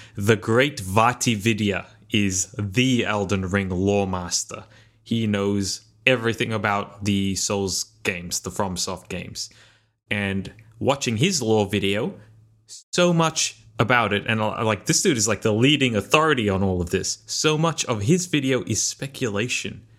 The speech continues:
because the information is just not there. And I understand that's actually part of the, the fun. That's part of the thrill for people to come up with these theories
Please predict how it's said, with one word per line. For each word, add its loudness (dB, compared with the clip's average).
because -2
the -4
information -4
is -4
just -4
not -6
there. -6
And -2
I 2
understand 0
that's 0
actually -4
part -2
of -4
the, -2
the -2
fun. -2
That's -4
part -6
of -6
the -4
thrill -4
for -8
people -4
to -4
come -4
up -12
with -8
these -6
theories -4